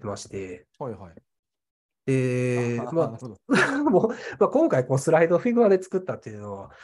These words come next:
Speaker 1: あるんですけど、まあ、仕事でちょっとFigma使いだ-、あの、本格的にちょっと使い出してるっていうのがあるんですけど、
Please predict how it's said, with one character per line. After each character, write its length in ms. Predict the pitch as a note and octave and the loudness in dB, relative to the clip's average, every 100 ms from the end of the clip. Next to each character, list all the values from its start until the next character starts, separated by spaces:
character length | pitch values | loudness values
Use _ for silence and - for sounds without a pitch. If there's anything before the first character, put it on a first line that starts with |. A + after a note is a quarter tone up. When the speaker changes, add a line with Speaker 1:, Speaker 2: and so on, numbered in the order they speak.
| - - | -14 -2
Speaker 1:
あ 80 | |
る 80 | C#3+ | 0
ん 60 | G#2+ | 0
で 80 | F#2+ | -4
す 80 | |
け 60 | A#2+ | -8
ど、 60 | A2 | -4
ま 80 | |
あ、 20 | C3 | 0
仕 120 | C4+ | 0
事 200 | D4 C4+ | 0 2
で 120 | C4+ | 2
ち 60 | C4 | 0
ょ 60 | |
っ 20 | |
と 100 | A#3 | -2
Figma 400 | - E3+ E3+ D#3+ D#3 | -2 -2 0 0 -4
使 560 | - F3 E3+ D#3+ D#3+ | -8 -4 -2 -2 -4
い 120 | D#3 D3+ | -8 -6
だ-、 200 | D3+ - | -6 -4
あ 100 | C3+ | -6
の、 540 | A#2 A2+ A2+ A2 A2 C#3 | -6 -6 -8 -8 -10 -6
本 120 | F#3 | -6
格 140 | F3 | -4
的 120 | E3+ | -2
に 60 | E3 | -2
ち 80 | D#3+ | -4
ょ 40 | |
っ 40 | C#3 | -6
と 80 | |
使 200 | - - | -8 -6
い 40 | D3 | -4
出 100 | C#3 | -2
し 60 | |
て 80 | C#3 | -2
る 80 | C3 | -4
っ 20 | |
て 120 | C3 | -6
い 60 | G2+ | -12
う 40 | |
の 80 | G2 | -12
が 100 | F#2+ | -12
あ 40 | G#2 | -10
る 100 | A#2 | -10
ん 60 | |
で 80 | F#2+ | -12
す 80 | - | -16
け 80 | G2+ | -12
ど、 240 | G#2+ F2+ | -10 -12